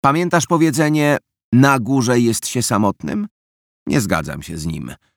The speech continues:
Musiał je wymyślić ktoś, kto nie chciał istnienia jakiejkolwiek konkurencji. Jestem na tyle pewny swojego sukcesu, że chętnie powitam konkurencję. Bycie na szczycie jest wspaniałym uczuciem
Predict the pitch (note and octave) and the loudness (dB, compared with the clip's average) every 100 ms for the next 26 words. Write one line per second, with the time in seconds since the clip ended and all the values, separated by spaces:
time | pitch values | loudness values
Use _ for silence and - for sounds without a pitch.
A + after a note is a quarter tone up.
0 | _ _ - A3 G#3 F#3+ F#3 E3 E3 E3 | _ _ -4 0 2 2 2 2 0 0
1 | D3 - - D#3+ D#3 - D#3+ C3+ B2+ C#3+ | -4 -6 0 2 2 0 2 4 4 4
2 | - C#3+ B2 B2+ - - C3+ B2 A#2 - | 2 2 0 -2 -6 0 2 2 2 0
3 | B2 B2 A#2+ G#2+ A2 G2 G2+ - F#2 F2 | 0 2 0 0 2 2 0 -2 -2 0
4 | A#2 G#2 D2+ D#2+ - _ _ _ _ _ | -2 -2 -6 -12 -16 _ _ _ _ _
5 | - G2 - A#2 A#2+ A#2 A2+ F3+ C#3+ F2+ | -4 -4 0 0 2 2 2 2 2 2
6 | B2+ G2+ F#2+ - G2 G#2 F2+ E2 - D3+ | 0 0 -2 0 0 0 -2 -4 -4 -2
7 | - F2 _ _ _ G#3+ A#3 A2 F2 - | -2 -6 _ _ _ -4 -2 0 -2 -2
8 | A2+ D3 C3 G2+ B2 - F#2 E2 F2+ F2 | 0 0 0 0 -2 -2 -6 -6 -6 -6
9 | E2 - - - _ _ _ _ F#2 E3+ | -8 -10 -12 -20 _ _ _ _ 0 2
10 | E3 E3 C#3 - - A3 G#3 - D2+ C2 | 4 4 4 0 -2 -4 -6 -6 -8 -10
11 | - _ _ - G#2+ A2 - - B2+ A#2+ | -18 _ _ -2 0 0 -2 -2 0 2
12 | B2+ G2+ F2 E2 G2 - F#2 - F#2 F2 | 2 0 0 -4 -4 -4 -4 -4 -6 -6